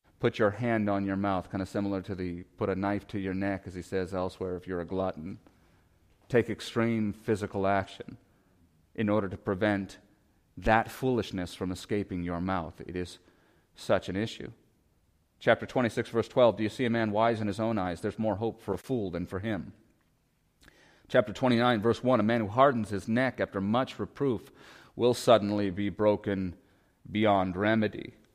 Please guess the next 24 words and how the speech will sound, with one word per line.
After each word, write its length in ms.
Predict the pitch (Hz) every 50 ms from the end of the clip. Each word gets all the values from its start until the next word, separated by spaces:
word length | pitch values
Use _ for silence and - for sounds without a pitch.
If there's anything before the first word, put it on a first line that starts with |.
| _ _ _ _ _ _ _ _ _ _ _ _ _ _ _ _ _ _ _
Fifteen 480 | - 135 123 - - 135 127 127 123
twenty-five, 500 | - - 131 127 120 - 135 127 123 117
"The 80 | 104 110
Lord 220 | 117 117 123 113
will 120 | 104 110 104
tear 280 | - - 139 131 117
down 480 | 107 95 131 131 131 131 123 117 107 104
the 80 | 98 101
house 400 | 110 120 117 117 110 - - 104
of 100 | 90 92
the 80 | 95
proud." 580 | - - - 123 120 117 104 92 90 - - - - - - _ - -
It 80 | - -
will 160 | 92 92 95
be 220 | 87 104 110 113
a 60 | 110 92
divine 480 | 110 101 92 98 113 117 117 113 104
action. 560 | 101 107 117 - - - - 107 - - - - - _ _ _ _ _ _ _ _ _ _ _ _ _ _ _ _ _ _ _
It 60 | -
will 40 | -
be 100 | - 95
God 380 | 95 107 110 113 120 127 127 117
doing 280 | 123 113 98 87 76
it. 100 | 69 62